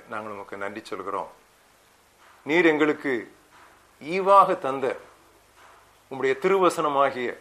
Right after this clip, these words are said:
பொக்கிஷமாகிய வேத புத்தகத்திற்காய் உமக்கு நாங்கள் நன்றி சொல்கிறோம்.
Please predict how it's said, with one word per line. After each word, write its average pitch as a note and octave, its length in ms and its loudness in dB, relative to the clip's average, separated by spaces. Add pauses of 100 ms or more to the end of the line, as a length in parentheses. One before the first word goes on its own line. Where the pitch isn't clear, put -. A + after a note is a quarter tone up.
(580)
பொக்கிஷமாகிய D#3+ 880 0 (1040)
வேத E3 280 -6
புத்தகத்திற்காய் C3 880 -2 (260)
உமக்கு B2+ 260 -8
நாங்கள் G#2 260 -8
நன்றி G2+ 280 -10
சொல்கிறோம். - 520 -12